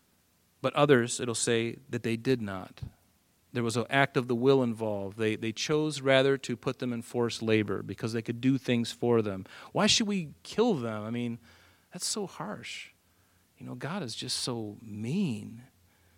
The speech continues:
You know, let's just, let's not kill them. I don't like doing that. Who likes to do that? Does anybody like to do that? There should be nobody here who likes to <laughs> kill anybody, right? But again,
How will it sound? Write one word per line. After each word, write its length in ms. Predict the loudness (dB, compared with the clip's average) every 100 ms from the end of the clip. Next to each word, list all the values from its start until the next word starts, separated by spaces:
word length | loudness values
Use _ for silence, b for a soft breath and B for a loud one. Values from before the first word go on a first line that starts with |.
| _ _ _ _ _
You 100 | -16
know, 120 | -12 -8
let's 240 | -6 -4
just, 320 | -4 -2 -4 -6 _ _ _ _ -10
let's 200 | -8 -6
not 160 | -10
kill 280 | -10 -8 -8
them. 180 | -6 -6
I 60 | -6
don't 160 | -4
like 240 | -4 -6 -8
doing 260 | -6 -6
that. 240 | -8 -12 -16 _ _ _ _ _ _ _ _ _ 0
Who 160 | 4
likes 280 | 4 4 0
to 100 | -6
do 180 | -6 -6
that? 300 | -6 -8 -8
Does 140 | -4
anybody 300 | -2 2 4
like 220 | 4 2 0
to 80 |
do 180 | -6 -4
that? 240 | -2 -4 -8 -6
There 120 | -4
should 180 | -2 -2
be 80 | 2
nobody 300 | 4 4 2
here 260 | 2 2 2
who 100 | 0
likes 240 | -2 -6
to 140 | -10 -8
<laughs> 0 |
kill 340 | -4 0 0
anybody, 480 | 0 0 -2 -2 -2
right? 360 | -2 -2 -4 b b b b b b b b b _ _ _ _ _ _
But 160 | 12 12
again, 420 | 12 8 6 -2